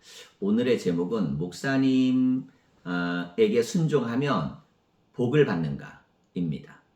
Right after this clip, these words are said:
자, 질문에 대한 답은 어떨까요? 답부터 말씀드리면 반드시 그렇지는 않다입니다.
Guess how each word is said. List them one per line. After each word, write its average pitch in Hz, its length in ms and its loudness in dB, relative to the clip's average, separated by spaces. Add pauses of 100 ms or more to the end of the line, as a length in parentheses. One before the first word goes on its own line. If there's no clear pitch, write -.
(760)
자, - 460 -12 (300)
질문에 - 420 2
대한 107 340 0
답은 95 320 -4
어떨까요? 78 760 -6 (360)
답부터 139 440 -6
말씀드리면 87 840 -4
반드시 110 680 -2
그렇지는 87 600 -6
않다입니다. 76 880 -8